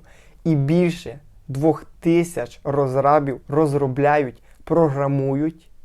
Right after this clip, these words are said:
на Polkadot. Що таке взагалі Polkadot? Це чотириста п'ятдесят децентралізованих додатків, тобто вже велика кількість продуктів, парачейнів та L one рішень.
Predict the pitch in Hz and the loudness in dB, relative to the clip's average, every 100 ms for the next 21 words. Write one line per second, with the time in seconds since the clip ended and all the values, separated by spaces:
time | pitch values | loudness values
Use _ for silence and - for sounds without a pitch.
0 | - - 143 135 139 131 135 127 120 - | -20 -6 -2 -2 -2 -4 -6 -4 -6 -8
1 | - _ - 190 196 170 139 127 131 135 | -18 _ -6 -2 0 -2 -4 -2 -4 0
2 | 151 - 139 139 135 135 131 143 127 - | -2 -2 -2 -2 -2 -4 -4 -4 -4 -8
3 | - 165 165 165 190 175 175 147 151 139 | -6 -4 -4 0 0 0 -6 -4 -4 -4
4 | 143 175 170 135 135 143 147 143 139 135 | 0 0 0 -2 -2 -2 -2 -6 -6 -6
5 | 131 165 156 143 143 - - 135 147 139 | -2 -2 0 -2 -2 -6 -10 -2 -2 2
6 | 147 147 - 156 _ - - 180 151 131 | 0 0 -10 -14 _ -8 -4 -4 -4 -2
7 | 170 160 131 135 139 165 143 139 - 147 | 0 -2 -2 -2 0 -2 -6 -10 -4 -2
8 | 147 143 131 - - 151 143 160 156 - | -2 -4 -6 -12 -6 -2 0 0 -2 -4
9 | 127 - - - 139 135 - 160 160 165 | -12 -12 -20 -6 -4 -4 -4 0 0 0
10 | 139 123 - - 151 156 - 143 131 123 | -4 -6 -12 -4 0 0 0 -2 -2 0
11 | 139 139 143 - _ - 143 143 139 - | 2 2 -2 -12 _ -4 0 0 0 -4
12 | - | -16